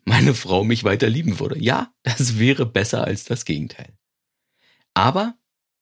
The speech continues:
und das ist ein wichtiger Zusatz, sollte eines Tages sich das Ganze doch anders entwickeln, als ich es bevorzuge, dann werde ich auch irgendwie damit umgehen, dann werde ich damit klarkommen,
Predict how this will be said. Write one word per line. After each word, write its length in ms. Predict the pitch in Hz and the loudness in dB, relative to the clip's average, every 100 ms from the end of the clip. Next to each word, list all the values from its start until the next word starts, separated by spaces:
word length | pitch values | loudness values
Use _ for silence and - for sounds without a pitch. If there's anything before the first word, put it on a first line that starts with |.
| _ _ | _ _
und 100 | 110 | -2
das 80 | 120 | -2
ist 100 | 120 | 0
ein 200 | - 101 | 0 0
wichtiger 600 | 135 - 123 113 107 113 | 0 0 2 2 0 -2
Zusatz, 580 | - 170 127 92 123 - _ _ _ _ - | -4 -2 0 0 -2 -10 _ _ _ _ -6
sollte 640 | 101 120 214 254 208 220 _ _ _ | 2 4 2 0 -2 -2 _ _ _
eines 320 | 123 165 160 | 0 0 -2
Tages 600 | 131 160 160 175 - - _ _ _ _ _ _ _ _ | 0 2 2 -2 -6 -16 _ _ _ _ _ _ _ _
sich 160 | 147 | 0
das 180 | - 156 | 0 0
Ganze 300 | 135 147 147 | 0 0 0
doch 200 | 135 139 | 0 -2
anders 340 | - 156 127 69 | 0 0 0 -2
entwickeln, 540 | 80 - - - - _ | -4 -6 -6 -10 -14 _
als 200 | - 101 | -4 -2
ich 100 | 117 | 0
es 160 | 113 - | -2 -2
bevorzuge, 720 | 110 - 131 127 95 95 151 - - - | -4 0 0 0 -2 0 -2 -4 -20 -6
dann 340 | - 139 196 107 | 0 2 0 0
werde 240 | 123 143 | 2 2
ich 140 | 143 - | -2 -2
auch 260 | 120 - | -2 -2
irgendwie 360 | - 135 143 131 | 0 0 2 0
damit 320 | 127 135 135 | 2 2 0
umgehen, 340 | - 170 101 85 | 0 0 0 0
dann 120 | 90 | 2
werde 120 | 107 | 2
ich 80 | 120 | 2
damit 320 | 123 120 117 | 0 0 -2
klarkommen, 600 | - 120 131 - - 139 | 0 0 0 -2 -6 -6